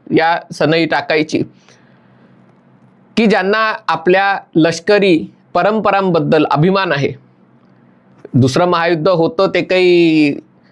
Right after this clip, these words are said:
म्हणजे चोर आणि दरोडेखोर आणि साधू सज्जन यांच्यात नव्हतं. दोघेही,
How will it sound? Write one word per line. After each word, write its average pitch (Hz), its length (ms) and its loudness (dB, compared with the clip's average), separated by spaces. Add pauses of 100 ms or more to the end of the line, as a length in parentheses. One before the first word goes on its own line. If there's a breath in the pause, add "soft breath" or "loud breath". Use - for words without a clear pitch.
(340 soft breath)
म्हणजे 123 200 0
चोर 180 300 0
आणि 180 220 0
दरोडेखोर 175 520 2
आणि 175 300 2
साधू 165 300 0
सज्जन 165 440 0
यांच्यात 156 300 0
नव्हतं. 185 340 0 (460)
दोघेही, 202 560 2